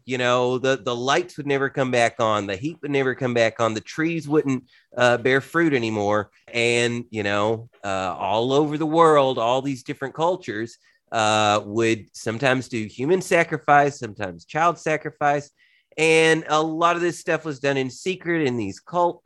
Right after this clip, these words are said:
you know, uh, mystery religions or cults. And a lot of, uh, the, you know, modern secret societies, you know, the, the, the whole of, like,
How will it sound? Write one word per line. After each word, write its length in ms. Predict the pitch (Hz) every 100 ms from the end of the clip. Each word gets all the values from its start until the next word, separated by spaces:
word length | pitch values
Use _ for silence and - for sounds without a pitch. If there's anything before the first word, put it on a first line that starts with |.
| -
you 140 | 131
know, 380 | 123 117 113 117
uh, 280 | - 107 101
mystery 680 | 107 131 165 - 170 165 160
religions 560 | 160 160 156 160 156
or 80 | 135
cults. 560 | - 131 131 127 - -
And 480 | 120 120 123 127 123 _ _ -
a 120 | -
lot 420 | 143 135 143 175
of, 260 | 175 165 151
uh, 560 | 156 147 147 143 139 -
the, 300 | 127 131 127
you 120 | 113 117
know, 260 | 117 120 -
modern 500 | 113 117 135 151 147
secret 380 | - 165 165 -
societies, 880 | 156 135 180 185 160 131 175 196 _ _ _ _
you 80 | 170
know, 120 | 180
the, 200 | 170 190 160
the, 240 | 185 170
the 160 | 175 156
whole 540 | 180 214 226 220 190
of, 260 | 160 160 147
like, 400 | 151 147 143